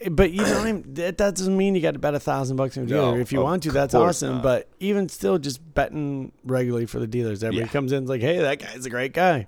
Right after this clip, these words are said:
Speaker 1: I
Speaker 2: Uh-huh.
Speaker 1: can't say it enough how much of
Speaker 2: Yeah.
Speaker 1: a difference it
Speaker 2: If
Speaker 1: makes
Speaker 2: you
Speaker 1: in
Speaker 2: bet
Speaker 1: your
Speaker 2: a
Speaker 1: life,
Speaker 2: buck
Speaker 1: man.
Speaker 2: on the line with two odds, I swear to God, they,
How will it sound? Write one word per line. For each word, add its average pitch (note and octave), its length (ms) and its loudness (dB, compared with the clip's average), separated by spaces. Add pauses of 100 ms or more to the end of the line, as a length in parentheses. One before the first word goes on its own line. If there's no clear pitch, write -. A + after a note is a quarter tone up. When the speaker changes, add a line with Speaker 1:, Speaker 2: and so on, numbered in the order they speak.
Speaker 1:
I A2 180 0
Speaker 2:
Uh-huh. - 120 -2
Speaker 1:
can't D3+ 220 -2
say D#3+ 120 -2
it D#3 60 -2
enough C#3 240 -2
how C3 140 -2
much B2 180 0
of B2+ 80 0
Speaker 2:
Yeah. - 60 2
Speaker 1:
a B2 80 2
difference A#2+ 320 0
it - 20 0
Speaker 2:
If A2 60 0
Speaker 1:
makes A#2 140 0
Speaker 2:
you D3+ 40 0
Speaker 1:
in - 60 -2
Speaker 2:
bet D#3+ 100 6
Speaker 1:
your D3+ 80 4
Speaker 2:
a G#2+ 40 2
Speaker 1:
life, G2+ 100 0
Speaker 2:
buck A2 240 2
Speaker 1:
man. D#3+ 80 4
Speaker 2:
on D3 80 0
the E3 80 2
line A#2+ 260 2
with G#2+ 160 -4
two A2+ 300 -2
odds, A#2 260 2
I G2 80 -2
swear F#2+ 360 0
to F#2+ 80 -2
God, G2+ 360 0
they, - 160 -6